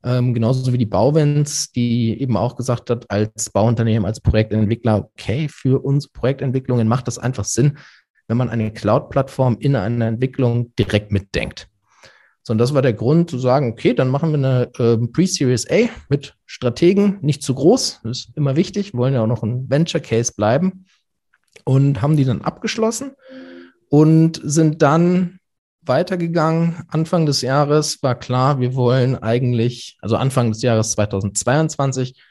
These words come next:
war klar, gut, wir wollen jetzt wirklich eine große Runde machen. Und dann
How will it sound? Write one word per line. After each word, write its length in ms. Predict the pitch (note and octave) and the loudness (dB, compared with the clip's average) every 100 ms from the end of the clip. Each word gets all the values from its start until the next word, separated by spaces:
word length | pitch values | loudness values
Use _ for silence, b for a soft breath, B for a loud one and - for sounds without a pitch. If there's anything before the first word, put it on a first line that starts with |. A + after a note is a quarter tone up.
| b b | b b
war 140 | C3+ A2+ | -6 -4
klar, 200 | C3 A#2 | -2 -2
gut, 140 | B2 | 0
wir 160 | A2+ A2+ | 0 0
wollen 180 | A#2 | 0
jetzt 220 | A#2 A#2+ B2+ | -2 -4 -6
wirklich 180 | A#2 B2+ | -4 -6
eine 100 | G#2+ | -4
große 300 | A2+ B2+ A2 | 0 0 0
Runde 280 | G#2 F#2+ | -2 -2
machen. 260 | D2 C2+ - _ _ _ b b b b b _ | -2 -6 -14 _ _ _ b b b b b _
Und 440 | A2+ A2+ A#2+ A#2+ - | 0 2 2 0 -2
dann 640 | G#2+ G2+ G2+ D3 F#3+ G#3+ | -2 0 0 0 0 0